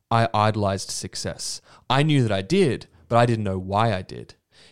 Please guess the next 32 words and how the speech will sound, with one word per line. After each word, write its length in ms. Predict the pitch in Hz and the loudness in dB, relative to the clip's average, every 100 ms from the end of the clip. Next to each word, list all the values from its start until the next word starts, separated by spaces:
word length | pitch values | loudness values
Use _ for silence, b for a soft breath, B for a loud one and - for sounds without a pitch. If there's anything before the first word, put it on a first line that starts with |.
| b | b
Anyway, 340 | 135 120 101 | 0 2 2
so 120 | - | 0
I 60 | 120 | 0
had 220 | 117 135 | 0 -2
this, 420 | 123 110 - - - | -4 -4 -4 -8 -10
you 120 | 120 | -8
know, 140 | 104 95 | -6 -4
really 360 | 104 131 147 | -4 -2 0
sought 280 | 135 - 117 | -2 -2 -4
the 80 | 113 | -2
Lord, 280 | 107 104 101 | -2 -2 -2
realized 360 | 117 110 107 104 | -2 0 0 -2
that 120 | 101 | -2
I 140 | 98 - | -4 0
idolized 440 | 113 120 113 107 | 0 0 -2 -4
success 480 | - 107 - 101 - | -6 -8 -4 -4 -6
because 320 | - 104 104 | -10 -10 -6
I 80 | 98 | -6
had 220 | - 107 | -6 -10
this 180 | 98 - | -10 -10
deep 300 | - 123 110 | -6 -8 -8
brokenness 640 | - 110 113 113 101 95 - | -6 -2 -2 -4 -8 -10 -12
that 160 | - | -12
made 160 | - 107 | -8 -6
me 120 | 104 | -6
feel 220 | - 98 | -10 -10
insignificant 760 | 98 101 - 107 113 - 110 - _ _ b b b | -10 -12 -14 -16 -18 -18 -20 -20 _ _ b b b
as 120 | - 98 | -12 -10
a 60 | |
person. 440 | 98 98 92 - - b b b b | -8 -8 -8 -12 -16 b b b b
And 140 | 110 | -2
I, 140 | 104 | -2